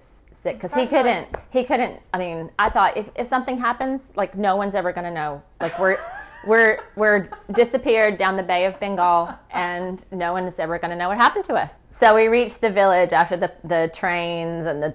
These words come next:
Speaker 1: and the bus ride, and he was white as a sheet. As soon as we stepped off the bus, you know, he threw up,
Speaker 2: <laughs> Oh,
Speaker 1: and
Speaker 2: that was
Speaker 1: immediately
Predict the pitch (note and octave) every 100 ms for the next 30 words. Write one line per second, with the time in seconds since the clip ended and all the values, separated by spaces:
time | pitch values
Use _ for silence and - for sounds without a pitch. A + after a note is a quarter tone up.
0 | - F3 E3 D#3 D#3+ E3 E3+ D#3+ D3+ D#3
1 | D#3 E3 D#3 D3+ - - D#3 D3+ D3+ D3
2 | D#3+ D#3 - - D#3+ D3 D3 - D#3+ -
3 | C#3+ - C3 C#3 C3 C#3 - - - -
4 | - - - - D#3 D3 E3+ E3+ D#3+ D3+
5 | C#3+ - - - F3+ F3+ F3+ G#3 G#3 G#3+
6 | A3+ A#3 A3+ B3+ A#3+ G#3 G3+ F#3+ F3 E3
7 | F3+